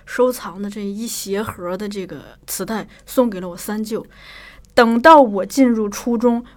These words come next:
我就知道这些东西的珍贵了，我又把它都要了回来。在要回来的过程中，我在其中一盘磁带里头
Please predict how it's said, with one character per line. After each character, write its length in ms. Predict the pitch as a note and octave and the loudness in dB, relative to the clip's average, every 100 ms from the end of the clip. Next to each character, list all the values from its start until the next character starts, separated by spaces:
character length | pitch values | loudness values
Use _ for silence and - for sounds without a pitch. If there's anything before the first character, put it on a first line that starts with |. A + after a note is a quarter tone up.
| - | -8
我 100 | G#3 | -4
就 80 | |
知 160 | A3 C4 | 0 4
道 120 | B3+ | 4
这 120 | A3+ | 2
些 100 | A3 | -4
东 220 | G#3+ A#3 A#3+ | -4 -2 -4
西 100 | A#3 | -4
的 120 | G3+ | -8
珍 240 | A3+ A3 | -4 -4
贵 120 | A3 | -4
了， 80 | F3+ | -4
我 80 | F3 | -2
又 160 | A3+ A3 - - | -2 -4 -8 -8
把 100 | F#3 | -4
它 200 | G#3 G#3+ | -4 -2
都 160 | A3 | 0
要 260 | A#3 C#4+ A#3 | 4 8 8
了 100 | F#3 | 6
回 200 | G3 E3 | 0 -8
来。 100 | F3 - - - - | -14 -20 -20 -20 -8
在 100 | A#3+ | -2
要 200 | A#3+ C#4 | 2 2
回 160 | A#3 G#3+ | 2 -4
来 100 | G#3+ | -4
的 80 | |
过 180 | G#3+ A#3 | -6 -8
程 140 | G#3 G3+ | -8 -8
中， 160 | G3+ | -8
我 80 | F#3+ | -8
在 140 | G3 | -10
其 240 | G3 - G3+ | -10 -12 -10
中 180 | G#3+ G#3+ | -10 -10
一 60 | |
盘 180 | G3 F#3+ | -12 -16
磁 220 | F#3+ F#3 | -14 -14
带 180 | G3 G3 | -12 -12
里 80 | F3 | -12
头 180 | F#3 | -18